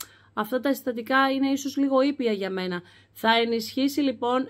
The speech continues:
εσύ που βλέπεις τώρα να κρατάω εγώ αυτό <coughs> και σου λέω ότι το χρησιμοποιώ και εγώ,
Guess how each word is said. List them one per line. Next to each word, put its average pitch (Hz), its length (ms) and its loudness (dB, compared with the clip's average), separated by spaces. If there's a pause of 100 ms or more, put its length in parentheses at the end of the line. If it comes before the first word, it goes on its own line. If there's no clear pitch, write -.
(120)
εσύ 247 480 -4
που 220 120 -6
βλέπεις 220 440 -2
τώρα 220 200 -2
να 214 100 -4
κρατάω 208 420 -2
εγώ 190 220 -4
αυτό 214 400 -2 (500)
<coughs> 247 720 4
και 226 120 4
σου 220 140 -10
λέω 240 260 2 (260)
ότι 202 200 -2
το 208 120 0
χρησιμοποιώ 208 680 2
και 214 120 -2
εγώ, 196 480 2